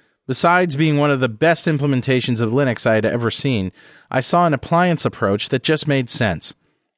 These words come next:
Shortly after that, I was sitting in a Microsoft WinHex session when I saw Microsoft Media Center for the first time. It was at that moment I realized what TiVo was missing. What was it?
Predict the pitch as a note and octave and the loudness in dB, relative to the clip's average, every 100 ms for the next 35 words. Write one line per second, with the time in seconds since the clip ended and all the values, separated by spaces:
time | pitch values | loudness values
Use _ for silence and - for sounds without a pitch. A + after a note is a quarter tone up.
0 | _ - F#3 F3+ D#3 C#3 - A#2+ A2+ B2+ | _ -2 0 2 2 2 2 2 2 2
1 | B2+ B2 - F#3 F3 D#3 C3 C#3 D3+ D3 | 0 0 2 0 0 0 2 2 0 -2
2 | C#3+ B2+ - G#2 C#3+ D3+ C3 A#2+ - - | 0 0 -2 0 0 0 0 -2 -2 -4
3 | A#2 G#2 G#2+ G#2 C3+ - - - C3 C#3+ | -2 -2 -2 -4 -8 -12 -20 -4 0 2
4 | D3 - E3+ E3+ C3 D3 F3+ E3+ - D3+ | 2 2 2 2 2 2 2 -2 2 0
5 | C3 C#3+ F#3+ B2 - G#2+ F#2+ - G2 - | 2 0 2 2 0 0 0 -2 -2 -2
6 | G2 - G2+ F2 D#2 - _ _ - - | -4 -2 -2 -2 -4 -14 _ _ -20 -20
7 | - - C#3 D3 E3+ F#3+ F#3+ D3+ D#3+ E3+ | -18 0 0 2 0 2 2 4 2 2
8 | E3+ D3+ B2+ C3 C#3+ C#3 C3+ B2+ - _ | 0 0 2 4 4 4 4 0 -4 _
9 | B2+ A#2 - C3 A#2 A2+ G#2 G#2+ G#2 - | -2 -2 0 0 2 2 2 0 -2 -2
10 | F2 E2+ _ _ _ _ - B2+ D3+ A#2+ | -6 -8 _ _ _ _ -4 -2 2 2
11 | G#2+ F#2+ | 2 -2